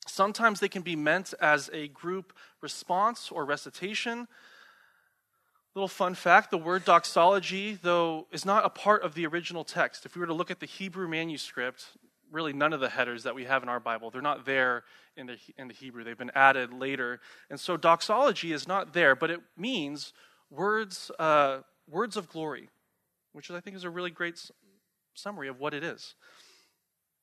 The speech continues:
Um, and they are, these doxologies are a series of declarations of praise, announcing who God is and what he has done, and usually focusing on God's creation and redemption.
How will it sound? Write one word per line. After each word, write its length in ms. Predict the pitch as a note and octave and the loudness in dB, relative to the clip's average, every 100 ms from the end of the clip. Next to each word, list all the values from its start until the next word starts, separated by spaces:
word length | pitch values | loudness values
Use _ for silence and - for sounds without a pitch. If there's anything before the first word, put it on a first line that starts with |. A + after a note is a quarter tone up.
| _ - - | _ -18 2
Um, 440 | F3 E3+ D3 C3 - _ _ _ - | 8 8 8 2 -12 _ _ _ -2
and 100 | E3+ | 4
they 100 | G#3+ | 4
are, 80 | F#3+ G3+ | 2 -6
these 360 | F#3 F#3+ - - _ - | -12 -10 -12 -14 _ -2
doxologies 680 | F#3 - - G3+ A3 G#3 | 0 2 4 4 2 0
are 60 | F#3 | -2
a 40 | |
series 380 | D#3+ - G#3 G#3 | -4 -4 -4 -2
of 120 | E3 | -2
declarations 680 | C#3 F#3+ G#3+ F#3 F#3+ G3 D#3+ | 0 0 0 -4 -4 -6 -8
of 160 | C3+ - | -10 -4
praise, 460 | - E3+ G#3+ A3+ - | 2 2 2 -2 -4
announcing 760 | D#3 E3+ G3+ G3 G3+ F#3+ E3 - - _ _ | 0 0 0 -4 -8 -8 -10 -16 -20 _ _
who 260 | - A3 | -6 -4
God 280 | A#3+ G#3+ F#3+ | 8 10 10
is 420 | C#3+ C#3+ F3 - - _ _ _ | 8 2 -2 -10 -18 _ _ _
and 160 | E3+ D#3+ | -10 0
what 140 | E3+ | 0
he 80 | A3 | 0
has 180 | G3 D#3 | -4 -4
done, 300 | C#3+ C3 C#3 | -4 -4 -6
and 160 | - D#3 | -10 -8
usually 320 | A#3+ C#4+ A#3+ | -8 -6 -8
focusing 540 | F#3 E3+ E3 - E3 D3+ | -4 -6 -6 -10 -8 -8
on 120 | C#3+ | -4
God's 320 | C#3+ C#3+ C3 | 0 0 -2
creation 720 | - D#3 D#3 G3+ - G#3 G3 - | -10 -12 -10 -10 -10 -12 -14 -12
and 200 | D3+ C#3+ | -12 -12
redemption. 500 | C3 B2+ A#2 - | -12 -12 -12 -14